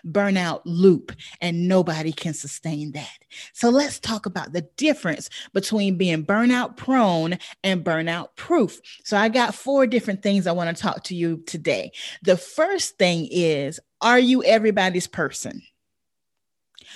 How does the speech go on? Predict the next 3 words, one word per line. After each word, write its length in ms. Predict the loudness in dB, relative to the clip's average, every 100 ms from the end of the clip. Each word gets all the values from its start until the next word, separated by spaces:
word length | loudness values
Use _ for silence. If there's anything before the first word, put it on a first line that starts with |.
| -20 -20 _ -4
Are 260 | 2 6 6
you 720 | 6 6 4 4 0 -6 -10 _ -2
everybody's 920 | 2 4 4 0 0 -4 -6 -10 -12